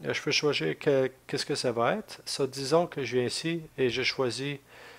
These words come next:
un des pièces équipement. Il y a deux sortes de pièces équipement. Il y a l'équipement de catégorie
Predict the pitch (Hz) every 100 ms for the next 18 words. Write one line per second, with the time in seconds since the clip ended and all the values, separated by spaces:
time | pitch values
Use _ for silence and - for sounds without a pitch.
0 | - - 139 135 123 - 139 - - -
1 | 131 - - - - - - - - 131
2 | 120 208 196 190 160 151 - 151 - -
3 | - 139 120 117 117 117 - - 139 131
4 | 120 - - 123 117 110 151 247